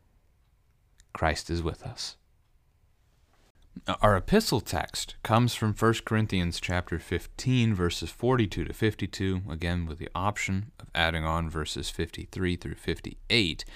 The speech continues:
And this is part of what we call the resurrection chapter. We've been studying this one together for the last few weeks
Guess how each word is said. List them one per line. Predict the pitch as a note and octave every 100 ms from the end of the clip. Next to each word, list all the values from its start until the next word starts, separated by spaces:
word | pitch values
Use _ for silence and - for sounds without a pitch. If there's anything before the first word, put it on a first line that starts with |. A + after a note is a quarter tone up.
| - - _ _ - -
And | A2 B2
this | E3+ -
is | A2 G#2+
part | - - A2 F#2+
of | F#2
what | F#2+
we | F2+
call | - F#2 E2+
the | D#2+
resurrection | F2 F2+ D#2+ D#2 G2+ - F#2+ E2+
chapter. | - E2 - G2
We've | E2 C#2+ -
been | - D#2+
studying | - - - G2 F#2 E2
this | D#2 -
one | D2+
together | D#2 D#2 D#2
for | - D2+
the | -
last | - - -
few | -
weeks | F#2+ G2+ F#2+ -